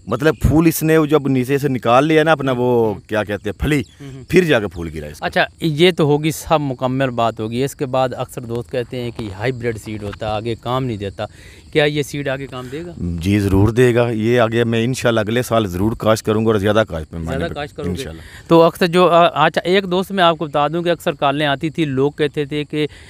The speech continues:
Speaker 2: ये जो एक दफ़ा तिली काश्त है, उसके आगे दूसरा उसका सीड काम नहीं देता, तो लिहाजा ये सब
Speaker 1: मगर
Speaker 2: गलत
Speaker 1: भाई
Speaker 2: है।
Speaker 1: मुझे एक बात बताएं,
Speaker 2: जी।
Speaker 1: ये पहले सीड आया कहाँ से?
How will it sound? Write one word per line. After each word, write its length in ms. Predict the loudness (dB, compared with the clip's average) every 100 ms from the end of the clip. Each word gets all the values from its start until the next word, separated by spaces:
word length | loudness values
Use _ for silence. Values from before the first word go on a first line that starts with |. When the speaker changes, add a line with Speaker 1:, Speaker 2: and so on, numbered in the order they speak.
| -20 -8
Speaker 2:
ये 180 | 0 2
जो 180 | 4 2
एक 300 | 4 2 2
दफ़ा 280 | 0 0 -2
तिली 300 | -2 -2 -2
काश्त 360 | 0 -2 -2
है, 180 | -4 -2
उसके 400 | -2 -6 -4 -4
आगे 300 | 0 0 0
दूसरा 360 | -2 -4 0 0
उसका 200 | 0 -4
सीड 280 | -2 -6
काम 360 | -2 0 0 -2
नहीं 220 | -2 -2
देता, 340 | -2 -2 -4 -6 -10 -20 -10 2
तो 200 | 4 4
लिहाजा 520 | 2 0 2 4 2
ये 260 | 0 -2
सब 340 | -2 0 -2 0
Speaker 1:
मगर 140 | 0
Speaker 2:
गलत 140 | 2 0
Speaker 1:
भाई 140 | 0
Speaker 2:
है। 60 | -2
Speaker 1:
मुझे 140 | -2
एक 140 | -4
बात 200 | -2 -2
बताएं, 420 | -2 -2 -4 -4 -8
Speaker 2:
जी। 160 | -10 -8
Speaker 1:
ये 100 | -4
पहले 220 | 0 0
सीड 240 | 0 0 2
आया 200 | 4 4
कहाँ 220 | 0 -6
से? 180 | -8